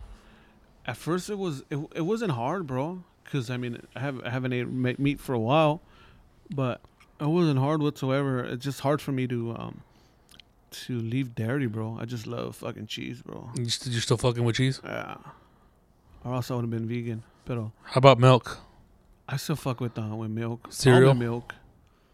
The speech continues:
Speaker 1: I eat, st-, I still eat cereal.
Speaker 2: Damn, dude. So no alligator for you when you go to fucking, uh, Melbourne or any of that shit?
Speaker 1: No, I had alligator.
Speaker 2: Kangaroo?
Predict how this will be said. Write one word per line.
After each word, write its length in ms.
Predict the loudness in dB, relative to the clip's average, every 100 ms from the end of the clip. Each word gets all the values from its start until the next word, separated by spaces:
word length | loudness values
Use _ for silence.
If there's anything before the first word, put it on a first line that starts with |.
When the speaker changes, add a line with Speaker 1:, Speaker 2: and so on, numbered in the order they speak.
| _ _ _
Speaker 1:
I 100 | -2 -2
eat, 160 | -2
st-, 220 | -6 -6
I 60 | -6
still 160 | -4 -4
eat 120 | -4
cereal. 380 | -4 -4 -4 -8 -14 -20 _ -20 _ -18 -18 -18 _ _ -20 -20 -20 -20 _ -20 _ -6 -4
Speaker 2:
Damn, 400 | -2 2 4 2
dude. 220 | 0 -4 0
So 120 | 4
no 140 | 6
alligator 460 | 8 6 8 8 6
for 120 | 4
you 180 | 6 8
when 120 | 6
you 80 | 6
go 160 | 8
to 100 | 8
fucking, 500 | 6 2 2 2 2
uh, 360 | 2 2 -2 -6 -10 -18 -20 -20 -20 -20 -20 _ 4
Melbourne 640 | 8 10 12 10 10 6 4
or 60 |
any 160 | 6 8
of 60 | 8
that 160 | 6
shit? 280 | 8 4 4
Speaker 1:
No, 180 | 0 2
I 80 | 4
had 180 | 2 2
alligator. 380 | 2 6 8
Speaker 2:
Kangaroo? 280 | 10 8 6